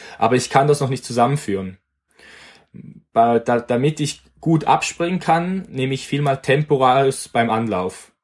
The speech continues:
Und die guten Springer können da wirklich ihr totales Tempo reinhauen auf den Balken und fliegen dann raus. Und ich bremse mich eher selbst ein bisschen. Und daran arbeite ich letzte Zeit wirklich viel im Training, dass ich da wirklich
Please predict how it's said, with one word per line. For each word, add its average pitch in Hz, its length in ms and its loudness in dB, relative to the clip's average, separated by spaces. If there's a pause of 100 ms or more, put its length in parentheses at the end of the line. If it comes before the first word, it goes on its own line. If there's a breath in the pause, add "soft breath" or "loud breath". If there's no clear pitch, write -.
(240)
Und 104 180 -12
die 110 80 -8
guten 139 260 -2
Springer 147 420 2
können 131 200 0
da 123 100 2
wirklich 139 300 -2
ihr 123 220 -4 (260)
totales 139 500 0
Tempo 147 600 0 (480 loud breath)
reinhauen 143 680 4
auf 123 140 -6
den 117 160 -6
Balken 131 380 2
und 120 100 -6
fliegen 117 300 -6
dann 113 120 -2
raus. 120 440 0
Und 120 200 -12 (120)
ich - 240 -14 (140)
bremse 151 420 0
mich - 180 -4
eher 143 200 4
selbst 131 340 2
ein 120 80 -6
bisschen. 98 420 -8 (680 loud breath)
Und - 160 0
daran 151 300 4
arbeite 147 360 2
ich - 60 -4
letzte 139 180 -4
Zeit 131 160 -2
wirklich 139 240 -6
viel 139 220 -4
im 151 120 -2
Training, 147 460 0
dass 127 160 -2
ich 123 140 -10
da 120 100 0
wirklich 135 400 -4